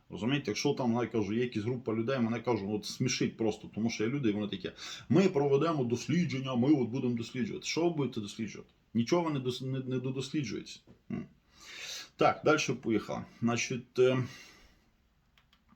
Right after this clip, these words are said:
Значить, що може отримувати та дитина? Ну, є батьки, які вирішують всі питання, а є діти, да? Тобто є діти, які що роблять? Яким перепадає час від часу якісь цукерки. Та, припадають.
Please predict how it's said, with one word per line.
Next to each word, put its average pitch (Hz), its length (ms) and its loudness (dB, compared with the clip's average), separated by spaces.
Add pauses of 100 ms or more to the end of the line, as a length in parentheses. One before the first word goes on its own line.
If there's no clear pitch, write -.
(960)
Значить, - 260 0
що 190 160 6
може 165 220 6
отримувати 143 480 0
та 139 160 4
дитина? 123 520 -2
Ну, 196 100 2
є 180 160 6
батьки, 175 340 0
які 180 300 2
вирішують 139 560 4
всі - 160 -2
питання, 180 580 -2
а 110 60 2
є 123 200 0
діти, 127 560 -2 (160)
да? 123 320 -4
Тобто 117 260 -6
є 131 200 0
діти, 135 420 2
які 120 280 0
що 117 240 -2
роблять? 98 300 -2 (440)
Яким 175 300 2
перепадає 120 560 2
час 113 320 -4
від 107 80 -4
часу 127 320 -2
якісь 117 320 -4
цукерки. - 460 -6 (240)
Та, 233 160 4
припадають. 151 600 -4